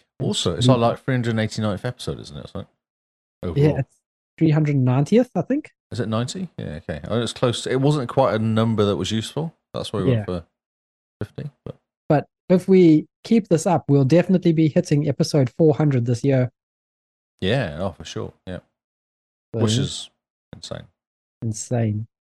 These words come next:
Speaker 2: Just last year, we celebrated, what, three hundred episodes?
Speaker 1: Three hundred, yeah. We did the six-hour special.
Speaker 2: Yeah, <laughs> that was lots of fun.
Speaker 1: That was awesome, yeah. That kind of worked as well, bizarrely. But, yeah,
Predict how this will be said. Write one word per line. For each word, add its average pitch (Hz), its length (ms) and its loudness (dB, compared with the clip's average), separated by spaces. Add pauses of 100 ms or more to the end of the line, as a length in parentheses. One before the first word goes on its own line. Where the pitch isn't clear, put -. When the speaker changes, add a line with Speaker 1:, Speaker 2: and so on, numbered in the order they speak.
(560)
Speaker 2:
Just 220 160 0
last 196 300 4
year, 175 120 6
we 147 80 4
celebrated, 151 560 2
what, 117 240 -2
three 156 160 4
hundred 151 220 2
episodes? 165 340 0
Speaker 1:
Three 190 100 2
hundred, 147 280 -6
yeah. 127 120 -4
We 98 80 -4
did 98 140 -4
the 95 80 -4
six-hour 92 400 -4
special. - 420 -10 (680)
Speaker 2:
Yeah, 120 380 2
<laughs> - 20 2
that 143 200 0
was 110 180 -2
lots 135 280 0
of 110 160 -2
fun. 101 260 -8 (140)
Speaker 1:
That 120 120 0
was 95 120 -4
awesome, 98 380 -6
yeah. 85 280 -6
That 98 200 -4
kind 127 180 -2
of 87 60 -2
worked 107 320 0
as 85 60 -8
well, 80 300 -4
bizarrely. 78 540 -6 (160)
But, 82 160 -8
yeah, 82 160 -8